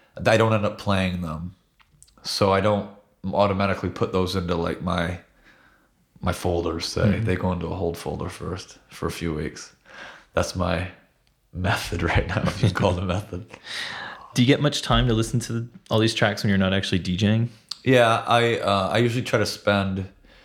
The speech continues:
Speaker 1: Thursday doing all that stuff and sitting at home listening to 'em, packing records, just spend time sitting there, drinking a tea, listening to music. That's one of the biggest things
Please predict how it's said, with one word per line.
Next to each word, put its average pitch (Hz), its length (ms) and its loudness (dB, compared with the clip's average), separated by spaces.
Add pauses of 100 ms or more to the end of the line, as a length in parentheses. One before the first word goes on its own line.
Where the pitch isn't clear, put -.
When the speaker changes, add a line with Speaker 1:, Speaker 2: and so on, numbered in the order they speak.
(320)
Speaker 1:
Thursday 101 920 2
doing 101 260 4
all 101 160 6
that 104 200 4
stuff 98 380 2
and 92 160 -6
sitting 95 300 -2
at - 60 -4
home 92 300 -2
listening 87 400 -6
to 87 240 -2
'em, 90 320 -2 (420)
packing 90 360 0
records, 87 520 -4
just - 240 -2
spend 90 320 -4
time 92 320 -2
sitting 92 380 -2
there, 87 320 -4 (220)
drinking 90 260 -4
a 85 60 -2
tea, 90 240 -2
listening 87 360 -4
to 87 60 -4
music. 87 460 -6 (960)
That's 123 280 4
one 120 260 2
of 160 40 4
the 147 60 2
biggest 123 380 2
things 127 520 -2